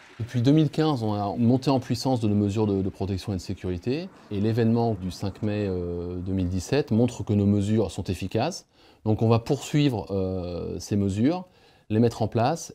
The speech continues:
et, mais avec toujours le souci de, de préserver l'ouverture aux civils de la base aérienne.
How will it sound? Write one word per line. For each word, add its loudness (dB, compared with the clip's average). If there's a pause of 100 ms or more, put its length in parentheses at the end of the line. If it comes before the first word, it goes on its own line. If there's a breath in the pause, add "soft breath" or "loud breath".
(120)
et, 2 (160)
mais 4
avec 0
toujours 0
le 4
souci -4
de, 0
de 2
préserver 0
l'ouverture -2
aux -2
civils -4
de 0
la -2
base -2
aérienne. -6